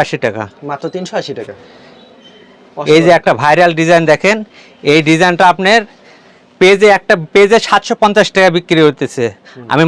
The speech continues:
Speaker 1: মাত্র দিতেছি আপনার তিনশো আশি টাকা।
Speaker 2: তিনশো আশি টাকা।
Speaker 1: তিনশো আশি টাকা। কালার থাকবে তিনটা।
Speaker 2: কালার থাকবে তিনটা।
Speaker 1: জি, এই যে
Speaker 2: ওকে।
Speaker 1: দেখেন।
Speaker 2: দেখেন, হিউজ কালেকশন রয়েছে কিন্তু, ভিডিও দেখালে স্যাম্পল কিছু দেখা যাচ্ছে ভিউয়ার্স। যারা নিতে চান,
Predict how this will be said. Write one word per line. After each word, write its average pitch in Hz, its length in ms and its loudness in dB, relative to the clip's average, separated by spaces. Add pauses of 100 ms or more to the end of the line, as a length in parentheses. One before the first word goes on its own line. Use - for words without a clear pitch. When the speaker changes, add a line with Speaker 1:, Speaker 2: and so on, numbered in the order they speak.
Speaker 1:
মাত্র 202 280 0 (140)
দিতেছি 208 320 2 (120)
আপনার 226 260 2 (680)
তিনশো 202 300 2 (120)
আশি 190 240 -6
টাকা। 113 180 0 (120)
Speaker 2:
তিনশো 170 240 -10
আশি 139 180 -16
টাকা। 107 160 -18 (240)
Speaker 1:
তিনশো 208 320 0
আশি 190 160 -6
টাকা। 175 140 4 (100)
কালার 190 280 4
থাকবে 196 220 0 (120)
তিনটা। 175 300 0 (240)
Speaker 2:
কালার 143 260 -8
থাকবে 156 260 -12
তিনটা। 143 280 -12 (360)
Speaker 1:
জি, 147 120 4 (580)
এই 123 80 -4
যে 113 60 -4
Speaker 2:
ওকে। 110 80 -6
Speaker 1:
দেখেন। 104 220 -10 (540)
Speaker 2:
দেখেন, 135 200 -10 (120)
হিউজ 175 220 -6 (100)
কালেকশন 160 360 -8
রয়েছে 147 240 -6
কিন্তু, 165 220 -6
ভিডিও 143 220 -4
দেখালে 151 280 -8
স্যাম্পল 135 320 -10
কিছু 151 200 -12
দেখা 139 160 -8
যাচ্ছে 139 260 -10
ভিউয়ার্স। 156 200 -6 (640)
যারা 139 200 -4
নিতে 147 200 -4
চান, 185 120 -8